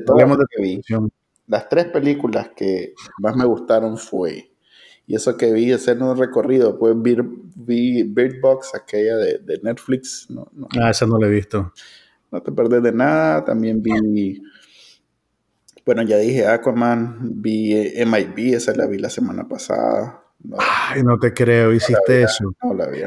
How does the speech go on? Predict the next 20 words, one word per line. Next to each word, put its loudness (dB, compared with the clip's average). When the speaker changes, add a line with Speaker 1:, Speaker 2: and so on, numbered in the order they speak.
Speaker 2:
Esa 2
es -
otra 6
de 8
esas 4
que 2
me 6
alegro 6
que 4
no 0
la 4
tengo -2
que 2
ver. 0
Speaker 1:
Pero 4
mira, 2
las 0
tres 0
que 2
vi, -2